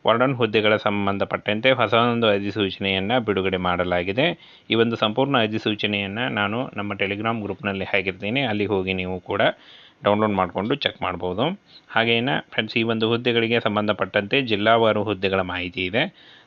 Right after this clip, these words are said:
ಸಂಪೂರ್ಣವಾಗಿ ಸಮಾಜ ಕಲ್ಯಾಣ ಇಲಾಖೆಯಿಂದ ನೇಮಕಾತಿಯಾಗಿರುತ್ತೆ ನೋಡಿ. ಈ ಒಂದು ಹುದ್ದೆಗಳಿಗೆ ಎಜುಕೇಷನ್ನ ನೋಡೋದಾದ್ರೆ ಬಿ ಎ, ಬಿ ಎಡ್ ಆದಂಥ ಅಭ್ಯರ್ಥಿಗಳು ಅರ್ಜಿಗಳನ್ನ ಸಲ್ಲಿಸಬಹುದು.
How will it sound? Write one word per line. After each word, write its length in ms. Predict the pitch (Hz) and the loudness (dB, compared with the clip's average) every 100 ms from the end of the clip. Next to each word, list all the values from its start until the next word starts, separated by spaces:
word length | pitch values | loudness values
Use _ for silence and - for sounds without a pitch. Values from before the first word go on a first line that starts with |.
| - | -2
ಸಂಪೂರ್ಣವಾಗಿ 580 | 113 120 131 123 113 143 | 0 2 2 4 2 0
ಸಮಾಜ 320 | 107 104 110 | 0 -2 0
ಕಲ್ಯಾಣ 380 | 113 104 101 101 | 0 2 2 0
ಇಲಾಖೆಯಿಂದ 580 | 95 95 90 95 90 92 | 0 0 0 -4 -4 -6
ನೇಮಕಾತಿಯಾಗಿರುತ್ತೆ 1040 | 90 90 87 90 92 90 87 90 90 92 | -6 -6 -2 -2 0 0 0 -4 -6 -6
ನೋಡಿ. 180 | 101 143 - - - _ 110 | -2 -4 -6 -20 -20 _ 2
ಈ 60 | |
ಒಂದು 200 | 120 117 | 2 4
ಹುದ್ದೆಗಳಿಗೆ 500 | 113 127 131 123 120 143 | 2 2 2 2 2 0
ಎಜುಕೇಷನ್ನ 580 | 107 117 110 110 104 | 2 4 4 2 0
ನೋಡೋದಾದ್ರೆ 520 | 98 95 95 95 107 147 - | 0 0 0 0 2 0 0
ಬಿ 180 | 107 107 | 0 2
ಎ, 120 | 120 | 2
ಬಿ 160 | 113 104 | 4 2
ಎಡ್ 200 | 98 95 | 2 0
ಆದಂಥ 320 | 95 95 87 | 0 -2 -2
ಅಭ್ಯರ್ಥಿಗಳು 600 | 92 92 90 90 95 120 196 - - - - - | -2 0 -4 -4 -4 -2 -4 -8 -20 -20 -16 -4
ಅರ್ಜಿಗಳನ್ನ 540 | 107 101 95 92 90 90 | -2 0 0 -2 -2 -6
ಸಲ್ಲಿಸಬಹುದು. 800 | - 92 92 - 92 90 92 | -2 -2 -2 0 0 2 2